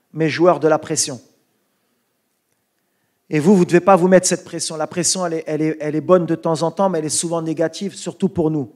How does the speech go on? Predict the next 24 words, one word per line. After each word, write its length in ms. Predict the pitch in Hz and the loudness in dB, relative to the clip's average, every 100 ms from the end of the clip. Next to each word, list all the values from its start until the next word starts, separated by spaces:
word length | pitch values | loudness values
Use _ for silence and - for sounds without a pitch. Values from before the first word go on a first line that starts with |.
| _ | _
On 140 | 135 | -8
est 60 | 151 | -4
éduqués 320 | 147 160 165 | -4 -6 -8
comme 180 | 151 156 | -6 -4
ça, 160 | - 180 | 0 2
malheureusement, 480 | 170 160 156 160 | 2 2 -2 -2
on 40 | 185 | -4
va 100 | 143 | -4
pas 140 | 165 | -6
changer 440 | 156 170 143 165 - _ _ _ | -8 -12 -10 -10 -10 _ _ _
en 120 | - 147 | -14 -10
cinq 300 | - 165 170 | -8 -8 -8
ans, 100 | 160 | -10
dix 240 | 139 143 | -10 0
ans, 120 | 202 | 2
mais 100 | 185 | 6
à 40 | 160 | 6
l'avenir, 360 | 156 160 170 | 4 0 -6
Inch'Allah, 520 | 156 - 160 165 151 - _ _ - | -10 -8 -4 -2 -2 -6 _ _ -12
on 100 | 151 | -4
aura 120 | 151 | -4
moins 140 | 160 165 | -2 -2
cette 200 | 170 - | -4 -6
pression. 420 | 165 151 208 | -6 -2 -2